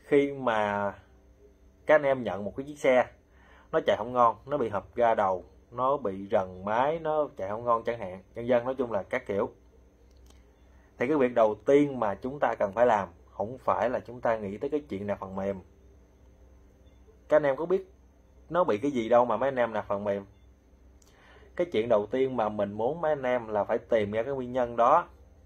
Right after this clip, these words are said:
Cái xe nó bị lỗi như vậy là nó nằm ở đâu? Thì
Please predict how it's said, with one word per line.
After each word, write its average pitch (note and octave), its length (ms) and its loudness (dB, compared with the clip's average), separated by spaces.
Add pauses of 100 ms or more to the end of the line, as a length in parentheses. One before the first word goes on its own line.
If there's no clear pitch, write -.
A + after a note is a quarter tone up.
(520)
Cái E3 100 -2
xe C#3 240 0
nó A#2 120 -2
bị G#2 140 -2
lỗi G#2+ 280 0
như D3 140 -6
vậy G2+ 200 0
là G#2 180 -2
nó A2 100 -4
nằm G2+ 140 -6
ở G2+ 120 0
đâu? A#2 180 4 (2000)
Thì A2 160 -2